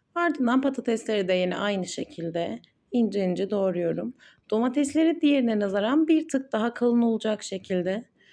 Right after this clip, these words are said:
onları da doğruyorum. Ve bunları bir kenara alıyorum. Etimin baharatı olarak ben sadece tuz ve karabiber kullandım bebeğim de tüketebilmesi için. Siz bu aşamada kırmızı biber de ekleyebilirsiniz.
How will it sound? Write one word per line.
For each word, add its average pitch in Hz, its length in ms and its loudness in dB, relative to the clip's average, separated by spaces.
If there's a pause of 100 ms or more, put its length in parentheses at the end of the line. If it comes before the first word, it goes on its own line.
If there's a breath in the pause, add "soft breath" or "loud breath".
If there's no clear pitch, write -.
(300 soft breath)
onları 240 360 2
da 170 160 0
doğruyorum. 226 920 0 (640)
Ve 311 140 -2
bunları 262 260 2
bir 277 120 -2
kenara 214 400 0
alıyorum. 165 440 -2 (880 soft breath)
Etimin 349 440 2
baharatı 311 460 2
olarak 233 400 2
ben 247 140 2
sadece 247 840 0
tuz - 580 -2 (400 soft breath)
ve 233 360 0
karabiber 185 640 0
kullandım 214 460 0
bebeğim 190 340 0
de 190 100 -2
tüketebilmesi 214 840 -2
için. 247 240 -4
Siz 339 400 0
bu 311 60 2
aşamada 247 520 0
kırmızı 247 500 2
biber 180 400 0
de 269 60 4
ekleyebilirsiniz. 190 1300 -2